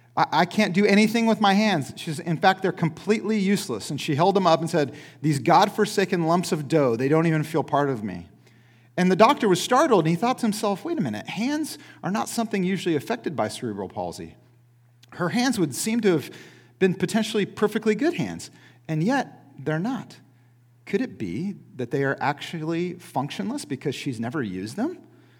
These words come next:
Had everything been done for her in a manner that prevented her from developing a normal pair of hands? Madeline, after he inquired with her, had no memory of ever using her hands. In fact, he notes, she had never fed herself. She had never used the toilet by herself.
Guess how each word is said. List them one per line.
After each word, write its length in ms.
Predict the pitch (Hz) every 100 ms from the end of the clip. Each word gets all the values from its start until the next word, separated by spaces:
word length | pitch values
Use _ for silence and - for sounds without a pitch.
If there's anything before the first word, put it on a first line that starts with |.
| _ _ _
Had 220 | - 175
everything 420 | - 175 233 254 240
been 140 | 185
done 220 | 143 156
for 140 | 170 185
her 100 | 202
in 60 |
a 40 | 160
manner 300 | 127 143 160
that 140 | -
prevented 400 | - 120 131 147
her 120 | 165
from 240 | 160 147 123
developing 540 | 104 120 135 160 160
a 80 | 120
normal 460 | 117 110 117 151 151
pair 240 | 127 120
of 60 | 107
hands? 500 | 92 92 208 - - - _ _ _ _ _ _
Madeline, 500 | - 175 247 220 190
after 260 | 175 175 170
he 140 | 170
inquired 400 | 160 - 160 226
with 100 | 175
her, 160 | 151 139
had 220 | 143 147
no 180 | 147 170
memory 380 | 190 185 190 156
of 80 | 147
ever 280 | 151 175
using 280 | 175 214 214
her 140 | 110 95
hands. 360 | 90 82 - - _ _ _
In 80 | 139
fact, 520 | - 208 254 170 - - _
he 160 | 120 151
notes, 380 | 143 156 - - - -
she 220 | - -
had 120 | 165 139
never 220 | 151 156
fed 240 | - 117
herself. 560 | 139 170 - 254 - - _ _ -
She 140 | -
had 40 | 139
never 200 | 147 143
used 180 | 139 117
the 60 |
toilet 400 | 113 120 123 131
by 80 | 160
herself. 560 | 170 175 - 226 -